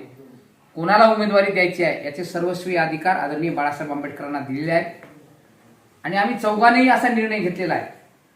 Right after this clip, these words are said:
की बाळासाहेब ज्यांना उमेदवारी देतील, त्यांच्या पाठीमागं या ठिकाणी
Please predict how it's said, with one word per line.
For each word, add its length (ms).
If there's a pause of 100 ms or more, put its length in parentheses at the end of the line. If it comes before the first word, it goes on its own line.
(120)
की 60
बाळासाहेब 520
ज्यांना 220
उमेदवारी 400
देतील, 400 (840)
त्यांच्या 280
पाठीमागं 640 (1800)
या 80
ठिकाणी 380